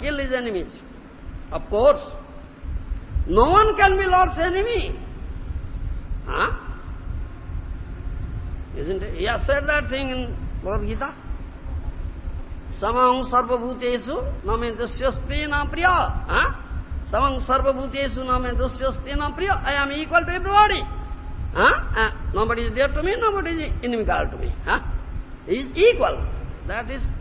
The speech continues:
said here. Of course, no one can be Lord's enemy, since who could be more powerful than the Lord?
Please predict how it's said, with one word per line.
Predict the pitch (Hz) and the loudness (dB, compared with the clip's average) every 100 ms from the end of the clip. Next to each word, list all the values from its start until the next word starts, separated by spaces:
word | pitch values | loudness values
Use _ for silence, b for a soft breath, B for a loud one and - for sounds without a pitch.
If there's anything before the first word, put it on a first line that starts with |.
| - | -4
said | - 330 381 | -2 0 2
here. | 349 185 165 | 2 0 0
Of | 285 | 2
course, | - 440 339 | 4 2 2
no | 226 277 | 2 4
one | 392 453 | 4 4
can | 415 320 | 2 4
be | |
Lord's | 311 254 226 | 4 4 2
enemy, | 220 208 240 - - - - - | 2 2 0 -2 -6 -6 -6 -2
since | 220 220 226 - - - - - | 0 0 -2 -4 -4 -4 -6 0
who | 415 440 | 4 6
could | 453 403 | 4 4
be | 381 | 4
more | 294 - | 8 6
powerful | 214 185 226 - - 349 | 6 6 8 8 6 4
than | 370 370 | 4 6
the | |
Lord? | 196 415 | 10 10